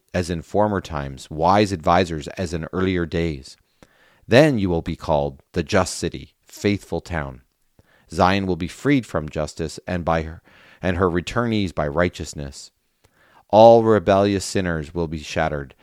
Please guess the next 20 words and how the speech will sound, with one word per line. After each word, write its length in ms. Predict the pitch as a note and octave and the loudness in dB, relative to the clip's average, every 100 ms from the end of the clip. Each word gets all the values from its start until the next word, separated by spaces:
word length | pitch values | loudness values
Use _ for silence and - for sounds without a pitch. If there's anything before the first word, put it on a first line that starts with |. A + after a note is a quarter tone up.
| _ | _
Those 380 | E2 G2+ A2 A#2 | 0 4 6 4
who 100 | G#2+ | 0
abandon 360 | F#2 G2+ G2+ G2 | 0 2 0 0
the 100 | F2+ | -2
Lord 320 | F2+ F#2+ F2 | -2 -2 -2
will 100 | F#2 | -4
perish. 640 | - - E2+ D#2 D2 - _ _ - | -4 -2 -2 -4 -10 -20 _ _ -6
Indeed, 400 | A2 G#2 A#2+ G2+ | -4 2 2 2
they 80 | G2+ | 2
will 100 | G2+ | 0
be 160 | G2 | -2
ashamed 460 | F#2 - A2 B2 G2+ | -4 -4 -4 -4 -4
of 60 | D#2+ | -6
the 80 | |
sacred 440 | D2+ G#2+ G#2+ G2+ - | -4 -4 -4 -4 -8
trees 500 | - G#2+ E2+ D2 - | -6 -4 -4 -8 -10
you 120 | F2+ | -10
find 360 | F2+ F#2 F#2 F2 | -6 -2 -2 -4
so 220 | - G2+ | -4 -4
desirable. 760 | F#2+ F#2 E2+ D#2+ D#2+ D2 C#2+ | -2 -4 -2 -2 -2 -8 -12